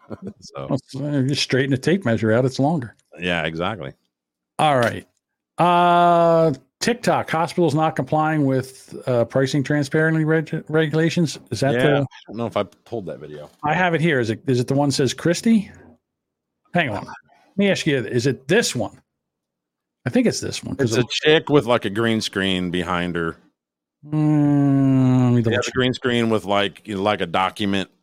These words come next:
Speaker 1: like a, like, a document on a green screen back here. Big old blowed
Speaker 2: Uh,
Speaker 1: up
Speaker 2: well, it
Speaker 1: document.
Speaker 2: might, it might be. Let me double check here. Let me share it and see what happens here. I think it's this
Speaker 1: I,
Speaker 2: one.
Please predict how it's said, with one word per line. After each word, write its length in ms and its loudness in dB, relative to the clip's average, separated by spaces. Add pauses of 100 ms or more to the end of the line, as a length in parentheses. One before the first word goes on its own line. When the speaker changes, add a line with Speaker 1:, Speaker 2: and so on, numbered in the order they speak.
(360)
Speaker 1:
like 160 -12
a, 220 -4 (520)
like, 140 -6
a 60 -8
document 580 -4
on 180 -6
a 40 -6
green 220 -6
screen 300 -4
back 200 -2
here. 320 -6 (520)
Big 140 -2
old 240 0
blowed 240 0
Speaker 2:
Uh, 40 4
Speaker 1:
up 60 -2
Speaker 2:
well, 160 2
it 140 2
Speaker 1:
document. 60 0
Speaker 2:
might, 260 -2
it 180 0
might 300 0
be. 220 -6
Let 100 0
me 80 2
double 240 2
check 260 -2
here. 240 0 (460)
Let 100 0
me 80 2
share 300 2
it 40 -4
and 80 -10
see 120 -6
what 140 -2
happens 400 -10
here. 240 -10 (2250)
I 60 2
think 180 2
it's 120 -4
this 200 -2
Speaker 1:
I, 20 -8
Speaker 2:
one. 80 -8